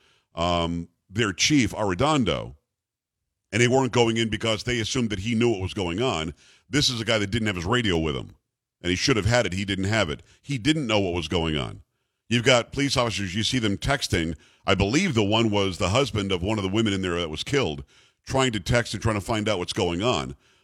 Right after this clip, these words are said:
Um, so you see that on some of this video. But this woman that we're talking about from D P S,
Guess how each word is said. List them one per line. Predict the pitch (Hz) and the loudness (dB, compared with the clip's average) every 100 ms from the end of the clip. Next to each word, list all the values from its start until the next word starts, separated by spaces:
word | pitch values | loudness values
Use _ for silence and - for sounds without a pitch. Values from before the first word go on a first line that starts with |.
| _ | _
Um, | 82 85 87 85 87 85 - _ | 0 4 4 2 0 -4 -8 _
so | - | 0
you | 113 | 2
see | 101 131 | 2 2
that | 110 139 | 4 4
on | 123 | 2
some | 113 | 0
of | 113 | -2
this | 90 | 0
video. | 92 95 85 78 76 - - | 0 0 2 0 -4 -10 -6
But | 113 | -2
this | 123 156 | 0 2
woman | 135 202 208 | 2 2 2
that | 160 | 0
we're | 131 | 0
talking | 139 135 120 | -2 -2 -2
about | 117 113 | 0 0
from | 87 143 147 | 0 -2 0
D | 139 | -2
P | 131 123 127 | -2 0 0
S, | 76 50 | 0 -4